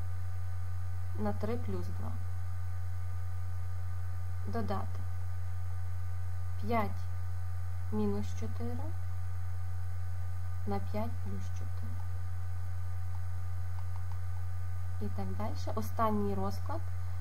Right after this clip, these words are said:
буде сто один відняти сто і сто один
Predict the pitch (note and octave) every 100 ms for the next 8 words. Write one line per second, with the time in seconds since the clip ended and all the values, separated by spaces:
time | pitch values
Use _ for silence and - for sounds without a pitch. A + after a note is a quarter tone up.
0 | - - A3+ G#3 G#3 - A3 F#3+ F#3 F3
1 | F3+ F#3 - - - - - - - -
2 | - - - - - - - - - -
3 | - G3 G3+ F#3+ F3+ - - - - -
4 | - - - - - - - - - -
5 | - - - - - - - - - -
6 | - - - - - - - - - G3+
7 | - G#3 F#3+ F#3+ G#3